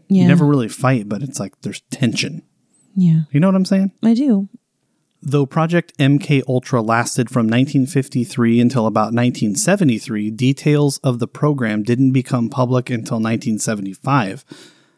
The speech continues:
Speaker 2: Because, you know, like the C I A does, they try to hide all their stuff.
Speaker 1: Of course.
Speaker 2: And many of these files remained hidden, but then some of them magically got, like, leaked in nineteen seventy-five.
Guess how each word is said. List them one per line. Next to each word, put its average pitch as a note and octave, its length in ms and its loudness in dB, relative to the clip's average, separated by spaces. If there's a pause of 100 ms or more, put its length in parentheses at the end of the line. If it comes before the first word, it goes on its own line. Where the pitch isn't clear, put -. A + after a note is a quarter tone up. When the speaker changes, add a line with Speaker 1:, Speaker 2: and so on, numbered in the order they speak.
(240)
Speaker 2:
Because, E3 380 0
you F3 60 4
know, G#2 200 0
like A2+ 300 -2
the B2+ 100 -4
C B2+ 220 0
I A2+ 60 2
A A2+ 200 0
does, G#2 300 -4
they A2+ 160 -2
try G#2+ 240 -6
to G#2+ 80 -4
hide G#2+ 360 -4
all G#2 120 -2
their G#2+ 180 -4
stuff. - 540 -6 (240)
Speaker 1:
Of G3+ 120 0
course. - 440 -4 (120)
Speaker 2:
And A2+ 360 0
many C#3 260 2
of D#3 80 2
these A2 220 -4
files G#2+ 500 0 (240)
remained A#2+ 520 0
hidden, A2 360 -2
but G#2+ 140 -2
then G#2 180 0
some C3 220 2
of C3+ 100 0
them A2 240 0
magically A2 520 -2
got, G#2+ 200 -4
like, G#2 260 -10
leaked A#2 600 -4 (320)
in A#2+ 160 0
nineteen G#2 340 -4
seventy-five. A2 800 -6